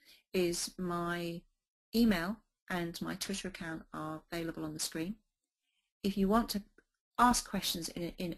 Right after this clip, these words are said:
in a more private way, please do so. Come back to me, talk about how you involve people. Think about the barriers. What are the common issues that we might face in trying to engage people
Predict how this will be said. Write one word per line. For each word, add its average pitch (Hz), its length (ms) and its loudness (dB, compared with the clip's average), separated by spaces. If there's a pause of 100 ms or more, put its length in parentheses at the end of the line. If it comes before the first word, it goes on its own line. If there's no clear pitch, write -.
in 175 100 -2
a 170 60 -4
more 180 160 -4
private 180 480 -6
way, 165 320 -6
please 190 240 -2
do 180 200 -4
so. - 220 -4 (580)
Come 202 140 2
back 185 240 0
to - 100 -8
me, 170 220 -4 (160)
talk 214 260 2
about 202 320 2 (340)
how 247 400 6
you 175 340 2
involve 165 500 -6
people. 160 540 -6 (840)
Think 269 180 4
about 277 180 2
the 240 80 -4
barriers. 170 680 2 (320)
What 233 100 4
are 262 60 2
the 262 100 -2
common 220 460 2
issues 190 380 0
that - 120 -8
we 170 80 -4
might 170 280 -6
face 175 360 -6
in 165 140 -6
trying 180 420 -4
to 170 260 -4 (320)
engage 196 600 0
people 170 420 -6